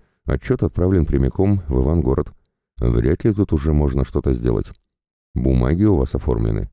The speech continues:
отчет отправлен», повысил голос Ричмонд.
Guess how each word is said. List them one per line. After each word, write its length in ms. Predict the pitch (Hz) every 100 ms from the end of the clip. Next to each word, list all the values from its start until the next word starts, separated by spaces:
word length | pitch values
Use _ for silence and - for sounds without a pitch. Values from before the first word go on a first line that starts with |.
| -
отчет 400 | 73 - 78 113
отправлен», 520 | - 80 64 55 50 _ _ -
повысил 400 | - 65 58 60
голос 300 | 57 58 58
Ричмонд. 400 | 60 57 55 55